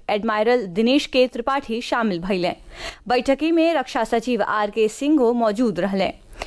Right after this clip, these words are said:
ए बिच्चे केंद्रीय गृह मंत्री अमित शाहो सीमा सुरक्षा बल, सीआईएसएफ और नागरिक उड्डयन सुरक्षा ब्यूरो, बीसीएएस के महानिदेशकन के साथे बैठकी कइलें। पाकिस्तान के हालिये के आक्रामकता के नाते देश के किशनगढ़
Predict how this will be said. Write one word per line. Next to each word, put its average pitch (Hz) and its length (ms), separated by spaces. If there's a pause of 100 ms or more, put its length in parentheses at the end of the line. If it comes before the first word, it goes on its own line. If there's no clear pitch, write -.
(160)
ए 233 100
बिच्चे 240 340
केंद्रीय 233 460
गृह 220 220
मंत्री 247 360
अमित 220 260
शाहो 269 480
सीमा 247 360
सुरक्षा 220 440
बल, 196 300 (480)
सीआईएसएफ 269 800 (100)
और 208 320
नागरिक 226 540
उड्डयन 226 400
सुरक्षा 208 440
ब्यूरो, 190 420
बीसीएएस 214 840
के 240 160
महानिदेशकन 233 840
के 240 120
साथे 226 380
बैठकी 208 380
कइलें। 180 340 (880)
पाकिस्तान 294 520
के 339 180
हालिये 254 520
के 285 180
आक्रामकता 233 680
के 269 200
नाते 202 340 (140)
देश 208 260
के 233 200
किशनगढ़ 233 640